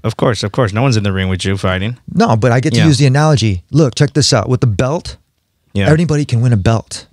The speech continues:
Speaker 2: Anybody can talk their way towards a championship, as we've seen with a couple people. But not everybody can win an Ultimate Fighter championship. Now, I have that trophy.
Speaker 1: Mm-hmm.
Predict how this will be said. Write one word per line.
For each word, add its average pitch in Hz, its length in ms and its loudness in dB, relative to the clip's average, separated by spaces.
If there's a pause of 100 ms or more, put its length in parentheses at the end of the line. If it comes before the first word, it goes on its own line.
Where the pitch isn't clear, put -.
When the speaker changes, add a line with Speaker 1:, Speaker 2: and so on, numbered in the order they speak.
(160)
Speaker 2:
Anybody 147 280 4
can 127 160 -2
talk 143 220 -2
their 131 100 -4
way 127 140 0
towards 117 260 -2
a 107 60 0
championship, 110 640 0
as 98 160 0
we've 107 160 0
seen 110 240 0
with 104 100 0
a 110 60 -2
couple 104 240 -2
people. 135 380 -2 (440)
But 123 100 0
not 170 200 2
everybody 151 380 2
can 123 140 0
win 123 120 0
an 117 80 -2
Ultimate 120 320 0
Fighter 110 320 0
championship. - 880 -4 (300)
Now, 107 160 2
I 131 60 2
have 147 120 2
that 64 160 -4
trophy. - 420 -2
Speaker 1:
Mm-hmm. 110 280 0